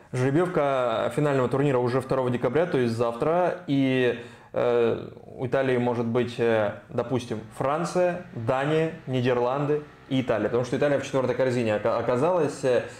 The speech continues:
Э, и тоже будет любопытно, кто ей попадётся в группе. Действительно ли так нужна Чеферину Италия на Евро или достаточно группового этапа?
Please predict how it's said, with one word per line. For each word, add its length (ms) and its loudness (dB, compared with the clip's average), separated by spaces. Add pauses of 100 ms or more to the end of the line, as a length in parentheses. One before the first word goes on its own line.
(320)
Э, 300 2
и 280 0
тоже 220 -2
будет 180 -2
любопытно, 340 0
кто 260 -2
ей 140 4
попадётся 340 2
в 80 0
группе. 360 2
Действительно 440 0
ли 60 2
так 260 0
нужна 300 2
Чеферину 500 0
Италия 340 2
на 360 0
Евро 580 0
или 220 0
достаточно 420 0
группового 420 0
этапа? 340 -2